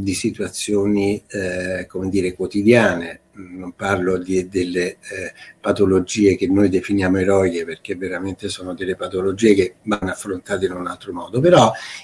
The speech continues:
in quello che è la quotidianità il nostro corpo è in grado di autoaggiustarsi, basta attendere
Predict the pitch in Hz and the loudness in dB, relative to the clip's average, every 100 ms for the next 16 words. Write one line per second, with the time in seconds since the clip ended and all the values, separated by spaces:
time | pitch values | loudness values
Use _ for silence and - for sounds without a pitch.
0 | - 170 170 196 165 120 - 135 117 101 | 4 6 10 10 12 8 8 8 8 4
1 | - 135 127 113 104 98 95 - 82 80 | 8 8 8 2 2 2 -2 -4 -4 -4
2 | - - _ - 160 180 123 - 123 113 | -8 -18 _ 4 8 8 6 4 0 0
3 | 95 - - - - 127 131 143 151 160 | -4 -6 -14 -14 -4 0 2 2 0 0
4 | 165 - 120 110 110 110 120 113 120 - | -4 -2 0 2 -2 -4 -4 -2 -4 -4
5 | 85 - - 127 143 143 104 - - - | -8 -8 -8 2 4 4 2 -4 -10 -14
6 | - - - _ - 120 - 147 160 165 | -14 -20 -20 _ -2 -2 2 4 6 4
7 | 165 151 | 4 2